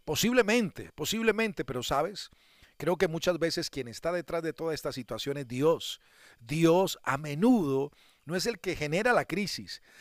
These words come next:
pero Dios a menudo, muchas veces, usa la crisis o permite la crisis en nuestras vidas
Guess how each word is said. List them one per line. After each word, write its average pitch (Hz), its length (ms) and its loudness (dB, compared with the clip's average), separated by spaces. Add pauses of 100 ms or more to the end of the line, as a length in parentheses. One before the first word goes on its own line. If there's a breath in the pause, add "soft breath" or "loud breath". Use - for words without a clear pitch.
(180 loud breath)
pero 151 220 2
Dios 175 340 0
a 170 120 4
menudo, 180 440 6
muchas 147 320 -4
veces, 127 460 -8 (540 soft breath)
usa 233 340 4
la 123 140 -2
crisis 143 520 -6
o 160 140 4
permite 175 500 2
la 120 140 -4
crisis 170 360 -4
en 165 120 -2
nuestras 123 340 -6
vidas 190 420 0